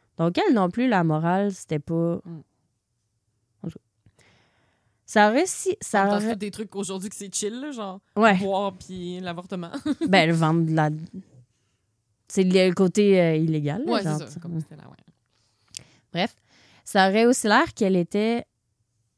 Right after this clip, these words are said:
Speaker 1: euh, comme, genre, f-, comment dire, <laughs> très fan des hommes, mettons.
Speaker 2: OK.
Speaker 1: Et que, euh, la police provinciale pense qu'elle aurait donné naissance à quatorze enfants de pères différents.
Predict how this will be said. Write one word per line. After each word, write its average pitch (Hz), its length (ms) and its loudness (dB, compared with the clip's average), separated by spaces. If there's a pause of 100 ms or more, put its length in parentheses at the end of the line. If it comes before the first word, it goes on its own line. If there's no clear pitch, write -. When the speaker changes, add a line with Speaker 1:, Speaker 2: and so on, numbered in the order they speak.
(320)
Speaker 1:
euh, 170 240 -8 (100)
comme, 165 320 -2 (760)
genre, 175 240 -6
f-, - 240 -20 (320)
comment 170 260 0
dire, 170 180 2
<laughs> - 680 -16
très 220 180 0
fan 247 520 2
des 190 260 0
hommes, 277 320 -4 (500)
mettons. 196 260 -8 (220)
Speaker 2:
OK. 220 200 -14 (800)
Speaker 1:
Et 208 180 4
que, 233 320 2 (180)
euh, 175 240 4
la 175 200 2
police 196 380 0
provinciale 196 640 0
pense 196 300 0
qu'elle 165 160 -2
aurait 165 220 0
donné 170 340 2
naissance 190 600 -2
à 160 80 -4
quatorze 180 480 -4
enfants 165 340 -4
de 165 120 -2
pères 160 220 -6
différents. 151 360 -8